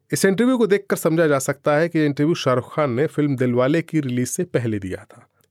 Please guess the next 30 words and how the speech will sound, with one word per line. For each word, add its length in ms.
इंटरव्यू 340
के 80
दौरान 400
इस 160
फिल्म 220
के 120
बाकी 400
प्रमुख 340
कलाकार 440
यानी 160
काजोल, 520
वरुण 300
धवन 320
और 200
कृति 240
सेनन 340
भी 220
मौजूद 260
थे। 40
ये 80
फिल्म 340
अठारह 340
दिसंबर 400
दो 120
हज़ार 200
पन्द्रह 360
को 140
रिलीज 320
हुई 80
थी। 240